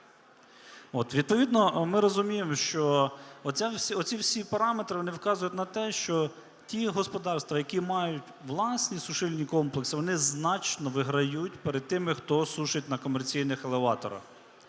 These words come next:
І, відповідно, ті аграрії, які використовують власні сушарки, якісної продуктивності,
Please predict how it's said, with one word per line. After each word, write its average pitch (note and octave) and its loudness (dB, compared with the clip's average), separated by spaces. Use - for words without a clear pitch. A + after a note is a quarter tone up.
І, C#3+ 4
відповідно, G3+ 2
ті G3+ -2
аграрії, F#3 0
які E3+ -2
використовують F3+ 0
власні F#3+ -4
сушарки, C#3+ -2
якісної F#3+ -2
продуктивності, C#3 -2